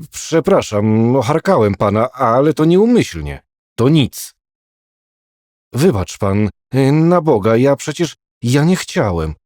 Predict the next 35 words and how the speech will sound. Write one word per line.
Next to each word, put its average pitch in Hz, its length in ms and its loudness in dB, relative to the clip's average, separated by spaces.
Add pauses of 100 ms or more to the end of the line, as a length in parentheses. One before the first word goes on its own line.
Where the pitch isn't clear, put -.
(180)
Ależ 143 260 0
siedź - 360 -4
pan 113 200 -2
z 95 40 -2
łaski 104 300 -4
swojej, 95 400 -2
nie 120 140 2
przeszkadzaj 120 540 -2
pan 135 180 0
słuchać". 101 680 -6 (600)
Czerwiakow 143 440 -2
zmieszał 95 560 -4
się, 76 240 -14
uśmiechnął 101 460 -6
się 90 160 -10
głupio 101 400 -6
i 98 100 -10
zaczął 101 300 -6
patrzeć - 420 -10
na 82 80 -8
scenę. - 560 -16 (540)
Patrzył, 69 520 -8 (280)
ale 107 200 0
stan 135 280 0
błogości 113 500 -2
minął, 82 500 -2
dręczył 117 420 -4
go 123 120 0
niepokój. 107 640 -4 (380)
Podczas - 460 -4
antraktu 113 480 -4
zbliżył 101 420 -4
się 101 120 -10
do 98 100 -2
Bryzżałowa, 110 760 -2